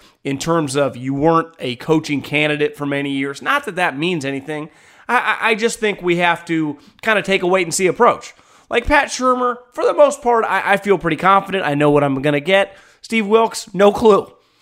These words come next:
Uh, I, I know people talk highly about him. But I think when we talk about the Arizona Cardinals, most people act like they were a two or three win team last year. And that just wasn't the case. They went eight and eight with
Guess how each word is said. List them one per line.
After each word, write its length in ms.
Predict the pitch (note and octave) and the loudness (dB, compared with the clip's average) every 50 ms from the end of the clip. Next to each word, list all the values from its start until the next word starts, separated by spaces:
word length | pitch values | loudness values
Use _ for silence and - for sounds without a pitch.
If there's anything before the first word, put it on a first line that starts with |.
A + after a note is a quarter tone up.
| _ _ _ - - | _ _ _ -4 0
Uh, 260 | D3 D3+ D3 D3 - | 2 2 2 2 0
I, 260 | - D3 C#3 C#3 D#3+ | -2 -4 -2 -2 2
I 20 | |
know 140 | E3+ F3+ F3+ | 2 2 2
people 280 | E3+ F#3 F#3+ E3+ F3+ E3 | 2 0 -6 -4 -6 -2
talk 240 | E3+ F3 F3 E3+ D3+ | 2 2 2 2 2
highly 340 | E3 E3+ F3 E3 D#3 C#3 | 0 0 2 2 0 -2
about 280 | B2 A2+ A2 G#2+ G2+ F2+ | -6 -6 -8 -10 -10 -10
him. 100 | D#2 - _ _ _ _ _ - | -14 -16 _ _ _ _ _ -4
But 100 | - E3+ | 0 0
I 80 | G3 G#3 | 0 2
think 220 | C4+ D#4 D#4+ D#4 | 0 -2 0 0
when 120 | D#4 D4 | 0 0
we 120 | C#4 B3+ A3 | 0 0 2
talk 240 | A3+ A3+ A3+ A3+ A3 | 4 4 2 4 4
about 240 | G#3 G#3+ G#3 E3+ | 4 2 2 2
the 100 | F#3+ F3+ | 0 -2
Arizona 340 | F#3 F#3 F3 D#3 F3 E3+ E3 | -2 -2 -2 -2 -4 -4 -4
Cardinals, 540 | - - A#3+ B3+ B3 A#3 G3 E3 D#3 - - _ _ _ _ _ - - | -4 0 2 4 4 2 0 -4 -6 -8 -10 _ _ _ _ _ -20 -12
most 300 | E3+ F#3 A3+ B3 A#3+ - | -2 4 4 4 4 4
people 300 | B3+ B3 G3 G3 F3 F#3 | -2 -2 0 2 4 4
act 400 | B3 C4 B3 G#3 - - - - _ _ _ _ _ _ _ - | 6 6 4 2 0 -4 -18 -20 _ _ _ _ _ _ _ -2
like 400 | E3+ F#3 F#3+ F3 - - - _ _ E3+ | 0 0 0 0 -2 -8 -20 _ _ -20
they 360 | F#3 D#3+ C#3+ C#3 F3+ G#3 A3 | -20 -18 -8 0 0 2 4
were 200 | A3+ A3 G#3 G3 | 4 4 4 4
a 100 | E3+ - | 2 -2
two 180 | - G#3+ A3 A3 | -2 -2 0 0
or 100 | G3+ F#3 | 0 0
three 200 | - G3+ G#3 G#3 | 0 -4 -4 -2
win 200 | G3 F3+ E3 D#3 | 0 -2 -2 -2
team 320 | - G#3+ C#4+ D4+ D4 E3 | -2 -2 -2 -2 -2 -4
last 320 | A2 F2+ - - - - | -8 -10 -12 -16 -16 -16
year. 120 | G#2 - _ _ _ _ _ _ _ _ _ - | -18 -18 _ _ _ _ _ _ _ _ _ -6
And 140 | D3+ E3+ G3 | -4 0 0
that 160 | A3+ - G#3 | 0 0 0
just 180 | A#3 G#3+ F3 F3 | -2 -4 -4 -2
wasn't 320 | F#3 G3+ F#3+ F3 F3+ D#3 | 0 0 0 0 -2 -4
the 80 | C#3 C3 | -4 -4
case. 480 | - G#3+ C4+ C4 - - - - - _ _ _ _ | 0 0 0 0 0 -4 -10 -16 -16 _ _ _ _
They 120 | - G#3+ | -2 0
went 220 | B3+ C4+ B3+ - - - E3 | 0 0 0 -2 -4 -4 -2
eight 180 | F3 E3 A2+ | -2 -2 -2
and 100 | C3 D#3 | -2 0
eight 360 | G3 B3 - - - - _ _ _ _ _ _ _ _ _ _ _ _ - | 0 0 0 0 -8 -20 _ _ _ _ _ _ _ _ _ _ _ _ -2
with 360 | E3+ F#3 G3+ F#3+ - - - | 2 2 2 2 0 -12 -20